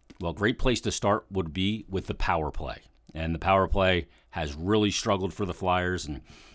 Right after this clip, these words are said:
the goal-scoring woes,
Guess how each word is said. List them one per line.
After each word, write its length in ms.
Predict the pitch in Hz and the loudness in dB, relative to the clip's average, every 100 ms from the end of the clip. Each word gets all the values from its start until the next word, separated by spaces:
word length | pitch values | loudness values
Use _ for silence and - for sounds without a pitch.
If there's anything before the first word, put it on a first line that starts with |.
| - - | -12 -4
the 100 | 92 | 0
goal-scoring 920 | 107 143 - - 135 127 117 98 80 _ _ _ - - - - | 4 4 2 0 2 4 4 2 -2 _ _ _ -20 -20 -18 -10
woes, 760 | 87 98 104 78 69 - - | 0 6 6 6 0 -6 -8